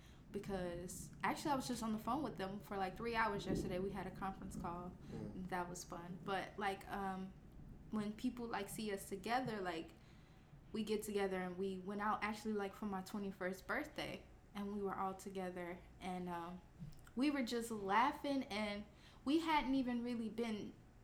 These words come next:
Speaker 1: drinking or anything like that. Well, it was my twenty-first birthday, so I was. But everybody else was pretty much sober, and the waitress kept asking, like, if we were all intoxicated because, like, we were having so much fun.
Speaker 2: Right.
Speaker 1: So, like,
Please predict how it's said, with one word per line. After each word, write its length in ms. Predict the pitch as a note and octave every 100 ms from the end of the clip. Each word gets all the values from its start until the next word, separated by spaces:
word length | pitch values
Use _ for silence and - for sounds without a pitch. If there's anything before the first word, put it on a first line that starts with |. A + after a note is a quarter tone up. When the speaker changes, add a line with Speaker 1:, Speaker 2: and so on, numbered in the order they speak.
| -
Speaker 1:
drinking 480 | A#3 A#3 C4+ D4 C#4+
or 60 | C#4
anything 500 | C#4 C#4 D4 C#4 C4+
like 220 | C4 C4
that. 180 | C#4 C4
Well, 140 | G3+
it 40 | G3
was 120 | G3
my 140 | F#3+
twenty-first 500 | F3+ F#3 F3+ - -
birthday, 280 | F#3 F3 E3+
so 140 | F#3 -
I 140 | D#3+ E3+
was. 380 | - - -
But 420 | - G#3+ F#3+ - - - -
everybody 420 | B3 B3+ B3 B3
else 160 | C#4 C#4
was 180 | C4+ - - -
pretty 260 | F4+ G4
much 220 | F#4 F4 F4 - - -
sober, 400 | - E4+ G4 D4
and 260 | - A#3+
the 160 | A3+ A3 A3+
waitress 460 | A#3+ F4 C#4+ C4+ -
kept 320 | - C#4 C#4+
asking, 420 | B3 C4+ - A#3+ G#3+
like, 180 | F#3+ G3
if 180 | G#3 B3+
we 100 | B3+
were 180 | G#3 F#3+
all 260 | F#3+ G#3+ G#3+
intoxicated 840 | G#3+ A3 C4 B3+ A3+ A3 G#3 F#3 G#3+
because, 320 | A3 G3+ G3
like, 160 | F#3 G#3
we 140 | A3+
were 120 | G3
having 440 | F#3+ G#3+ G3+ F#3 F#3
so 260 | - G#3+
much 280 | G3+ F#3+ F3+
fun. 380 | - A3 F3+ A3 - - - -
Speaker 2:
Right. 140 | - -
Speaker 1:
So, 360 | - - A3 G#3
like, 260 | G3+ F#3+